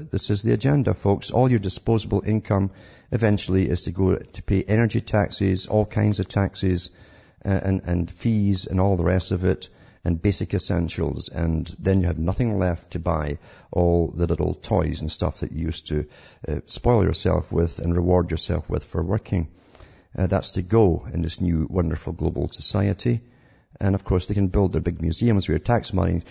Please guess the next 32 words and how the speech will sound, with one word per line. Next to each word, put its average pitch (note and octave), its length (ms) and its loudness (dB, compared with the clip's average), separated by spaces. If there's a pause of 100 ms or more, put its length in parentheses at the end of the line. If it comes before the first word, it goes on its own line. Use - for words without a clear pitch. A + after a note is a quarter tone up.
They've - 100 -10
got A2 120 2
lots - 220 0
more G2+ 120 4
plans G2+ 440 0
like D#2 160 -2
that, B2+ 380 0 (440)
uh, F2 80 0
pl-, - 260 -4
uh, E2 320 -2 (140)
uh, F2+ 180 -6
on, F2 140 0
on E2+ 180 0
the D#2+ 80 0
drawing G#2+ 360 0
board D#2+ 400 0 (160)
for F2 100 -4
you E2+ 100 -2
to - 120 -6
pay, C#3 240 2
you F#2 180 -2
see, F2 220 -4
for - 160 -8
the F#2+ 80 -4
future. - 380 -4
Lots B2+ 340 -2
and G#2 100 4
lots - 280 0
and F2 120 0
lots F2 180 -2
of F2 120 -4
things E2 360 -4